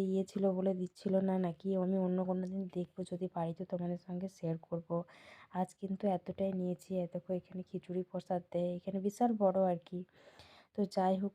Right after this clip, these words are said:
গাইস, এতটাই নিয়েছি আজকে। যদি ভালো লেগে থাকে তাহলে লাইক, কমেন্ট, শেয়ার করে দিও, আর যারা যারা সাবস্ক্রাইব করোনি তারা তারা সাবস্ক্রাইব করে নাও। আর দেখা হচ্ছে অন্য কোনো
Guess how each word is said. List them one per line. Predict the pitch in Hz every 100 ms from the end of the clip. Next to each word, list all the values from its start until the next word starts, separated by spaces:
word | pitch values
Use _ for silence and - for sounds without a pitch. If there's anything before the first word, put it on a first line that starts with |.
| -
গাইস, | 185 185 190 -
এতটাই | 170 180 - 196 190
নিয়েছি | 185 180 - 190
আজকে। | 185 180 - - 202 226 _ _ _ - - _ _ -
যদি | 180 185 185 202
ভালো | 185 175
লেগে | 175 180
থাকে | 190 190 214
তাহলে | 202 180 175 180
লাইক, | 175 170 -
কমেন্ট, | 185 180 190 -
শেয়ার | 190 185
করে | - 180 185 -
দিও, | 196
আর | 196 185
যারা | 175
যারা | 180 175 180
সাবস্ক্রাইব | 185 165 - - 180 180
করোনি | - 180 185 202
তারা | 190 175
তারা | 175 180 180
সাবস্ক্রাইব | 175 170 - 180 180 175 -
করে | 180
নাও। | 180 208 240 - - - - - -
আর | 175 170 170 -
দেখা | 180 190 190
হচ্ছে | 185 - 202 220 247
অন্য | 185 175 175
কোনো | - 175